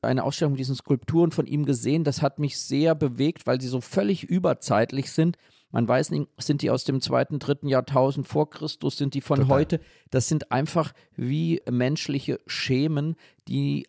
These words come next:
Speaker 1: eine große Ewigkeit besitzen und eine große Feierlichkeit. Also mir scheint dieses bildhauerische Werk etwas ganz Starkes in seinem Gesamtœuvre zu sein.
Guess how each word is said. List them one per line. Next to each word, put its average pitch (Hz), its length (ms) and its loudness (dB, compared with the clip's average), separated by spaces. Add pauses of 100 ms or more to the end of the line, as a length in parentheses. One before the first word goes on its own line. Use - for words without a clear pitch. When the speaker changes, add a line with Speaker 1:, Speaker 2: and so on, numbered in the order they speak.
Speaker 1:
eine 127 260 2
große 139 520 0
Ewigkeit 120 760 -2
besitzen 143 760 -2
und 127 480 0 (240)
eine 120 240 0
große 151 380 2
Feierlichkeit. 127 1120 2
Also 123 160 0
mir 151 380 0
scheint 139 320 0
dieses 131 240 -6
bildhauerische 143 600 2
Werk 127 300 2 (280)
etwas - 500 0
ganz 139 260 0
Starkes 110 600 0
in 107 160 -2
seinem 98 260 0
Gesamtœuvre 101 680 -2
zu - 160 -10
sein. 107 360 -10